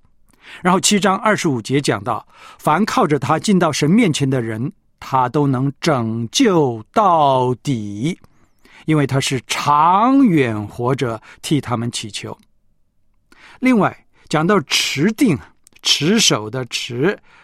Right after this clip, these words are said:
坚定的定。希伯来书四章十四节，我们既然有一位已经升入高天尊荣的大祭司，就是神的儿子耶稣，便当持定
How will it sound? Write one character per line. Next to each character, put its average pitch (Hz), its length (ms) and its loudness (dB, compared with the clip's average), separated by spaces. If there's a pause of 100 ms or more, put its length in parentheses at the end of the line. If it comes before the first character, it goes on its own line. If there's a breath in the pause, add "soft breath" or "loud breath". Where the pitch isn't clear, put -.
(160 soft breath)
坚 180 280 4
定 190 200 2
的 123 80 -2
定。 135 260 -4 (580)
希 - 180 0
伯 165 80 2
来 143 120 2
书 156 200 -2
四 165 200 0
章 151 220 2
十 180 140 -2
四 - 160 0
节， 113 280 -8 (520 soft breath)
我 151 80 0
们 160 120 2
既 226 120 2
然 180 200 2
有 156 140 2
一 143 80 0
位 185 180 2
已 143 80 -2
经 185 200 2
升 208 240 2
入 185 160 2
高 180 260 0
天 185 280 0
尊 269 360 2
荣 170 180 2
的 143 160 -4 (140)
大 135 420 -2
祭 143 220 -6
司， 175 340 -8 (300 soft breath)
就 151 140 0
是 135 160 -2
神 131 240 -2
的 139 80 -2
儿 135 240 -4
子 120 220 -10
耶 131 200 0
稣， 135 260 -6 (360)
便 151 200 0
当 131 340 -2
持 170 560 0 (160)
定 233 220 2